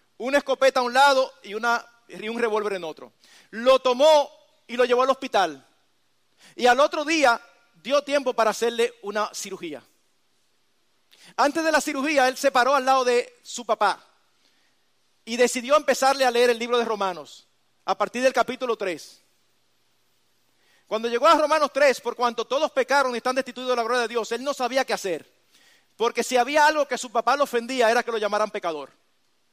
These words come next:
Él lo había dicho, "A mí no me llaman pecador, que yo no soy pecador." Y él venía leyendo Romanos tres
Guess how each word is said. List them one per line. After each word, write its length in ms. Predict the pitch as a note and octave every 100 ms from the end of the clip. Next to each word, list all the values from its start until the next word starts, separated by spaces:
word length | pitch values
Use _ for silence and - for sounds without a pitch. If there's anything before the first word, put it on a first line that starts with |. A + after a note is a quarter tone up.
| _ _ -
Él 100 | F#3+
lo 80 |
había 120 | A3+ G#3+
dicho, 180 | A#3+
"A 40 | G3+
mí 80 | B3
no 100 | C#4+
me 60 |
llaman 160 | C4+ C4+
pecador, 340 | B3 A3 G#3+
que 80 | -
yo 40 |
no 80 | G#3+
soy 100 | A#3
pecador." 360 | A3 F#3+ E3 C#3+ _ _ _ _ _ _ _ _ _ _ _ _ _ _ _ _ _
Y 180 | A3 B3+
él 200 | E4 E4+
venía 300 | C#4 C4+ D#4
leyendo 260 | D#4 D#4+ C#4+
Romanos 340 | C#4+ D#4 C#4
tres 340 | D4 D4+ -